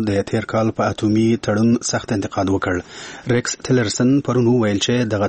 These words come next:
تړون یوازې دومره کوي چې د ایران لخوا د اټومي بم جوړول ځنډوي، خو په منځني ختیځ کې یې د پارونکو او اندېښنې وړ اعمالو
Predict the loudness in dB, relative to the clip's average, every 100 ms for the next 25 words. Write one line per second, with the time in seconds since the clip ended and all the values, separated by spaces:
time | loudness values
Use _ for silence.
0 | 2 2 4 2 0 0 0 2 0 0
1 | -2 0 -2 -4 -6 -18 -6 -2 0 2
2 | 2 0 0 -2 0 0 0 0 0 2
3 | 0 0 0 0 0 0 0 0 2 2
4 | 2 2 0 -2 -2 -2 0 0 0 -2
5 | -4 -2 -2 0 0 -2 -2 -2 0 2
6 | 2 2 0 0 -2 -2 0 -2 -2 -2
7 | 0 2 0 0 -2 0 0 2